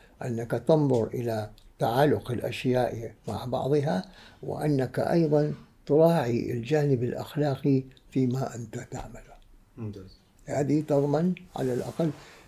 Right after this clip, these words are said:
Speaker 1: بشكل عام
Speaker 2: نعم.
Speaker 1: سلامة التفكير في الأشياء.
Speaker 2: أكيد،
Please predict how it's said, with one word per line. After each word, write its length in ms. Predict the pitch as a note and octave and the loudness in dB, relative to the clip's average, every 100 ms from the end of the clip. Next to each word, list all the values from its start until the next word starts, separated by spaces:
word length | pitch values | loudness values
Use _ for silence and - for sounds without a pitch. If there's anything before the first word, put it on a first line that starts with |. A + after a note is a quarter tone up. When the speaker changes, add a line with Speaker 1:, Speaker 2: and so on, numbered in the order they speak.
| - | -10
Speaker 1:
بشكل 480 | - - C#3+ C3+ B2 | -4 -2 -2 -2 -4
عام 300 | A2+ C#3+ D#3+ | -2 -2 0
Speaker 2:
نعم. 100 | E3+ | -2
Speaker 1:
سلامة 480 | - C#3 C#3 B2 A#2 | 0 2 2 0 -4
التفكير 640 | A#2+ - B2+ - - D3 D3 | -8 -6 -8 -6 -4 -4 -4
في 100 | - | -8
الأشياء. 420 | D3 C#3 - - - - - - - | -12 -12 -14 -16 -18 -20 -20 -20 -18
Speaker 2:
أكيد، 220 | G#2+ - | -18 -18